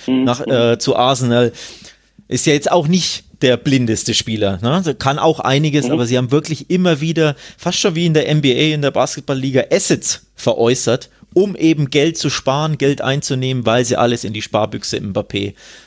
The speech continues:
Speaker 2: ähm, reingesteckt haben, um ihn finanzieren zu können. Wie gesagt, jetzt nicht zwingend in dem Sommer an Ablöse, aber eben an Bonuszahlungen, an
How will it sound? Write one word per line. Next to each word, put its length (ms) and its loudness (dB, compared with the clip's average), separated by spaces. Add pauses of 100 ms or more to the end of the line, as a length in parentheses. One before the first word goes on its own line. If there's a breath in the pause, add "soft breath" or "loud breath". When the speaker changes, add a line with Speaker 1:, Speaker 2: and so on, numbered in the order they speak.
Speaker 2:
ähm, 420 0
reingesteckt 640 0
haben, 400 0
um 160 -2
ihn 260 2
finanzieren 520 2
zu 120 -2
können. 300 0
Wie 80 -2
gesagt, 380 2
jetzt 180 -2
nicht 280 -6
zwingend 340 0
in 120 -4
dem 140 0
Sommer 240 0
an 80 -2
Ablöse, 520 0
aber 280 2
eben 220 0
an 160 0
Bonuszahlungen, 800 0
an 320 -2